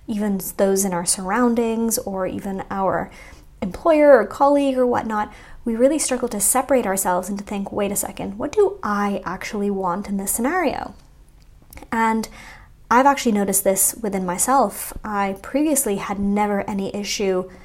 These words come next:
knowing what I wanted, and I would always have a very specific goal in mind,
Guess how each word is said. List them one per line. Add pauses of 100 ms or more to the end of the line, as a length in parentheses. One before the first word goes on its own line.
(120)
knowing
what
I
wanted,
and
I
would
always
have
a
very
specific
goal
in
mind,